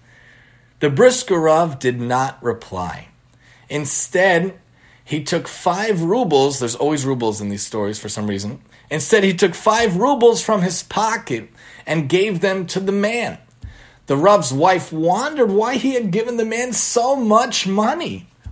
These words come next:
"Wouldn't one ruble have been enough for wine?" she asked. "True," the Bris-, Brisker Rav answered. "But listen to this thinking.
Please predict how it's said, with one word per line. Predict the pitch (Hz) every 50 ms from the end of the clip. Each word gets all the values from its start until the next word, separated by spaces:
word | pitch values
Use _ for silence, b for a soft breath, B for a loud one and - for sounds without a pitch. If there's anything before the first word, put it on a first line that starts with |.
| -
"Wouldn't | 139 151 208 247 311 208 190
one | 156 151 156 165 190 220 285 302 269 220
ruble | 185 190 202 240 254 269 294 302 285
have | 208 190 196 208 175
been | 202 240 254
enough | 220 175 156 160 170 196 233 214 -
for | - 233 220
wine?" | 175 131 127 123 127 147 196 247 233
she | - - 240 247 247
asked. | 240 247 262 262 - - - - - B B B B B B B B B B B B B B B B
"True," | _ - - - - - 214 226 175 117 98 87 92
the | 113 117
Bris-, | 120 131 147 143 -
Brisker | - _ - 131 151 156 156 - - 131
Rav | 131 131 123 120 - -
answered. | 117 120 123 123 120 - - - 95 82 - - - _ _ _ b b b b b b b b
"But | - 113
listen | 120 131 156 156 - 135 123
to | 123 117
this | 110 123 120 - -
thinking. | - 107 104 104 - - - -